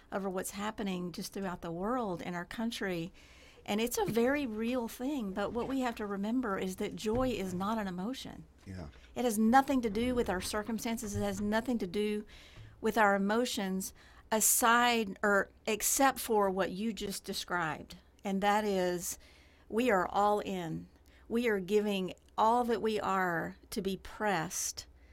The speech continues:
Speaker 1: to become as oil, to, to, to really, um, just to have that empowerment of his gladness, that oil of gladness, and it only comes through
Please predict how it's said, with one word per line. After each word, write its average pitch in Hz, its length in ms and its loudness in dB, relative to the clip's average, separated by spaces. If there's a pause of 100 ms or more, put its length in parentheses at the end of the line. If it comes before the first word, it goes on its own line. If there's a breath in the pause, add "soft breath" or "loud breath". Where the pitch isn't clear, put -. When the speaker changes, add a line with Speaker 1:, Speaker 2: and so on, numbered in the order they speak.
(480 soft breath)
Speaker 1:
to 240 100 -2
become 220 520 0
as 185 340 -2
oil, 175 360 -2
to, 208 300 -4
to, 196 480 -4
to 214 160 -2
really, 202 520 2 (920 loud breath)
um, 185 560 -6 (420)
just 247 180 -2
to 214 80 2
have 247 340 4
that 208 260 4 (1000)
empowerment 226 920 2 (160)
of 208 160 2
his 226 180 0
gladness, 214 520 2
that 190 260 -2
oil 220 320 2
of 185 100 -2
gladness, 190 640 -2 (400 loud breath)
and 220 140 2
it 214 140 0
only 233 380 2
comes 247 460 -2
through 185 640 0